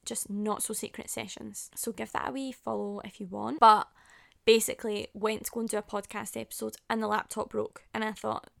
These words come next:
"This is, this is actually a joke." Like, someone, I'm not spiritual or whatever you want to call it, but I thought, "Someone's actually up there telling me, 'Don't do this. This is gonna be a really bad idea.'" Got the laptop back, and then I thought, "Okay, cool."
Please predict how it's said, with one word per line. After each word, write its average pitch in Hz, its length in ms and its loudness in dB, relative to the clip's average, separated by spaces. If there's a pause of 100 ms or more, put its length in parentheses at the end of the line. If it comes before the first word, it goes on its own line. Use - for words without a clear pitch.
"This 202 400 -6
is, 208 160 -8 (100)
this 226 260 -2
is 262 100 0
actually 226 320 4
a 202 40 -4
joke." - 440 -4 (140)
Like, 202 160 -6
someone, 233 600 2
I'm 214 160 2
not 214 180 -2
spiritual 208 840 -2
or 202 360 -2
whatever 214 300 6
you 214 120 2
want 208 140 0
to - 60 -10
call 214 180 -2
it, 190 120 -2
but - 100 2
I 202 80 2
thought, - 320 -2
"Someone's 220 380 2
actually 190 340 4
up 107 160 -2
there 190 140 -4
telling 208 300 -6
me, 190 180 -8 (140)
'Don't - 260 -2
do - 100 -6
this. - 260 -8
This 202 120 -10
is 202 100 -8
gonna 208 160 -6
be 202 80 -4
a 196 100 -2
really 196 260 -4
bad 190 200 -2
idea.'" 208 420 -10
Got 226 160 4
the 214 80 0
laptop - 540 0
back, 254 580 6
and 220 140 -2
then 202 100 -4
I 196 40 -10
thought, - 280 -4
"Okay, 220 260 -2
cool." 208 360 -6